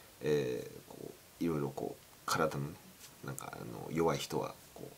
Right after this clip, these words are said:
風邪ひいちゃうの。まあ、弱い、弱い方だから。だから、だからこういうのね、<laughs> 風邪薬を常備で置いてるぐらいだからね。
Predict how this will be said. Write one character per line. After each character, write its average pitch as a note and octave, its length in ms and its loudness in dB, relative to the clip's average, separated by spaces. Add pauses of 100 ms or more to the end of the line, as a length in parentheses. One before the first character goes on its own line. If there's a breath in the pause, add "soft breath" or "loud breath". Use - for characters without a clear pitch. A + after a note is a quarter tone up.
風 - 200 2
邪 - 160 -2
ひ - 0 -
い C2 40 -2
ち - 100 -2
ゃ - 20 0
う A1+ 40 -2
の。 - 140 -8
ま C2 60 0
あ、 - 20 4
弱 G2 320 10
い、 C#2 140 4
弱 D#2+ 220 0
い C2+ 40 -4
方 - 180 -4
だ - 80 -6
か - 140 -10
ら。 - 80 -12 (200)
だ G#2+ 80 6
か G2+ 80 8
ら、 E2+ 40 4
だ A#2+ 100 6
か G#2+ 60 8
ら E2 80 8
こ - 180 8
う E2+ 60 10
い E2 40 6
う D#2 40 4
の C2+ 60 2
ね、 B1 60 0 (300)
<laughs> - 240 -20
風 - 520 12
邪 G2 80 10
薬 D#2+ 300 4
を C#2 120 6 (440 loud breath)
常 - 160 4
備 - 140 2
で C2+ 80 2
置 F2 180 8
い - 20 -6
て G#2+ 120 6
る F#2 120 4
ぐ F2 80 2
ら - 80 4
い - 80 0
だ - 80 -8
か - 100 -10
ら - 60 -8
ね。 - 60 -10